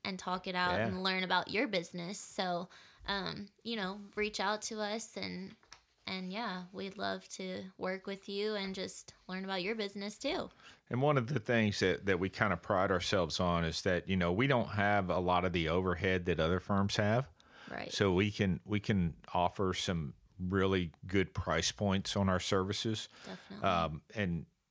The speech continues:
Speaker 2: you know, get you what you need at a, at a reasonable price.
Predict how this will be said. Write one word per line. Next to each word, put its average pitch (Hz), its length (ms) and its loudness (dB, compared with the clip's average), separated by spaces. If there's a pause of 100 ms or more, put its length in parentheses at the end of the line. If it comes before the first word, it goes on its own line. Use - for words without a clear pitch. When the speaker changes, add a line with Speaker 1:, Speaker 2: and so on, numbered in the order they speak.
(200)
Speaker 2:
you 117 140 0
know, 87 160 2
get 101 300 2
you 101 140 2
what 85 200 2
you 101 100 4
need 92 340 4
at 85 200 2
a, 82 140 0 (100)
at 90 80 0
a 82 60 0
reasonable 104 500 2
price. 98 580 0